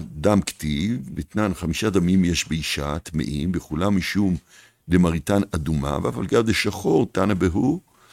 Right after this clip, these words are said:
האמרינן שחור, אדום הוא, אלא שלקה." אבל דם שהוא טמא, זה במקום שהוא אדום. אה,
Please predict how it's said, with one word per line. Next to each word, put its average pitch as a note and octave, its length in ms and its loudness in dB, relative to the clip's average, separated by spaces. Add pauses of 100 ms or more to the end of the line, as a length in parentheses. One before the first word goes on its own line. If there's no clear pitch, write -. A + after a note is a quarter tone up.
(520)
האמרינן C3+ 540 2
שחור, - 520 0
אדום B2+ 320 4
הוא, A2 300 4
אלא F#2+ 160 6
שלקה." - 440 -2 (300)
אבל C#2+ 320 -8 (600)
דם G#2 400 4 (160)
שהוא E2 400 -6
טמא, C#3+ 340 2 (640)
זה F2 140 0
במקום F#2+ 420 0
שהוא F#2 540 0 (380)
אדום. D2+ 420 0 (1600)
אה, E2 520 -2